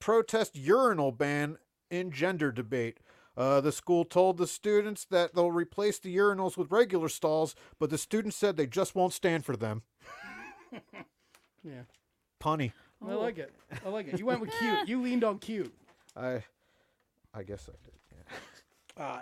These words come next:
Speaker 2: Elon Musk. Speaking of cute. Mm.
Speaker 1: <laughs>
Speaker 3: So cute. Just the most adorable hair plugs.
Speaker 2: <laughs> Yeah. He, he, I mean, you know, he'd be a good installment in your dating history.
Speaker 3: Yeah, I should add him
Speaker 2: He's
Speaker 3: to
Speaker 2: a,
Speaker 3: the list.
Speaker 2: a murderer and, yeah, a sociopath billionaire.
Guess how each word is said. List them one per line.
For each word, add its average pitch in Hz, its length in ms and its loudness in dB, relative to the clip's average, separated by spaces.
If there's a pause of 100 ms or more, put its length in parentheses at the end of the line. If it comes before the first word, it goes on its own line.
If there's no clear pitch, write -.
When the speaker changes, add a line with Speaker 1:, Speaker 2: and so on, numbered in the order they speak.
Speaker 2:
Elon 226 300 2
Musk. 208 540 -2 (380)
Speaking 143 340 -16
of 104 80 -18
cute. 123 320 -16 (100)
Mm. 147 220 -10
Speaker 1:
<laughs> - 580 -8 (140)
Speaker 3:
So 220 640 -6
cute. 156 420 -16 (400)
Just - 220 0
the 262 80 4
most 240 300 -2
adorable 214 480 -10
hair 196 220 -12
plugs. 156 400 -8
Speaker 2:
<laughs> 226 180 -4
Yeah. 202 220 0 (140)
He, 302 180 2
he, 240 380 -4
I 220 40 2
mean, 214 280 2
you 202 100 0
know, 175 60 2
he'd 220 180 -2
be 196 100 -2
a 170 60 0
good 151 200 -4
installment 131 680 -8
in 131 120 -10
your 120 100 -8
dating 117 320 -12
history. 117 360 -8
Speaker 3:
Yeah, 311 160 6
I 240 80 2
should 262 180 -6
add 254 140 0
him 240 80 -4
Speaker 2:
He's - 60 -8
Speaker 3:
to 233 60 -2
Speaker 2:
a, - 40 -4
Speaker 3:
the 220 80 -6
list. 170 300 -4
Speaker 2:
a 170 40 -2
murderer 196 600 0
and, 160 340 -4
yeah, 135 280 -6
a 135 40 -10
sociopath 135 680 -10
billionaire. 123 360 -10